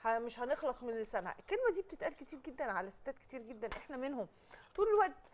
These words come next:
الراجل لما بيجي يشتكينا يقول لك إيه، أنا مش هخلص من لسانها، ما بلاش ماما تفتح بقها النهاردة عشان خاطر مش،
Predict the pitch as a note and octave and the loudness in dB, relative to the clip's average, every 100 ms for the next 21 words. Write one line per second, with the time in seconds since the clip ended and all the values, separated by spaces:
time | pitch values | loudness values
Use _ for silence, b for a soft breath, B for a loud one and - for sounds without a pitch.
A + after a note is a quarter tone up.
0 | B B - B3 E4 C#4+ D#4 B3 A#3 A3 | B B 0 6 6 6 2 4 0 -2
1 | C4+ C4+ D4 - C4+ - C4+ D4+ C4+ C#4+ | -10 -8 -8 -8 -16 -14 -10 -6 -2 -2
2 | C4 - - C#4+ C4 D4+ D4+ C4 A3+ G3+ | -4 -4 -4 -4 -8 -10 -6 -6 -6 -6
3 | C#4 C4 G3+ G3 B B B A#3+ A#3+ A#3 | -6 -2 -2 -2 B B B -2 6 6
4 | A3+ A3 B3+ D4+ - D4 D4 B3+ B3 - | 8 6 4 2 2 0 4 4 4 -2
5 | C#4 G#3+ - C4+ C4 B3 B3+ D#4 C#4+ C4 | -6 -4 0 2 2 0 2 2 6 6
6 | A#3 A#3 A3 C#4+ B3 | 6 0 -6 -6 -6